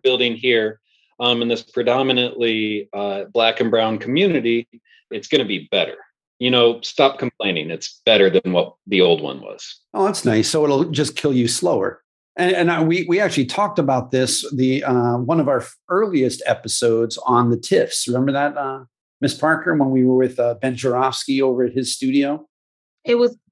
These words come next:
Speaker 3: unforgettable.
Speaker 2: I know, it was, but it seems like a million years ago. And just like yesterday, we were talking about tackling tifs and how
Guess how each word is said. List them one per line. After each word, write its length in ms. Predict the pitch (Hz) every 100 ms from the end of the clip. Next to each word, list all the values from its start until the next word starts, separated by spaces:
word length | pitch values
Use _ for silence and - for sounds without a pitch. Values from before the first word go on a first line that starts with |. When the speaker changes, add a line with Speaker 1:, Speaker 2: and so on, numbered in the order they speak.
| -
Speaker 3:
unforgettable. 800 | 247 247 254 262 269 190 - _ _ _ _ _ 147
Speaker 2:
I 80 |
know, 240 | 160 208 123
it 40 |
was, 200 | 120 -
but 180 | - 165
it 80 | 165
seems 260 | 196 190
like 120 | 185 127
a 40 |
million 320 | 139 165 165
years 280 | 147 156 147
ago. 240 | 139 143
And 80 | 135
just 200 | 131 -
like 200 | 147 -
yesterday, 440 | 151 - 139 113 110
we 120 | 113
were 60 |
talking 320 | 113 147 123 135
about 180 | 131
tackling 500 | - 151 151 147 135
tifs 580 | - 160 170 - - - _ _ _ -
and 240 | 147 143
how 560 | 120 156 151 156 170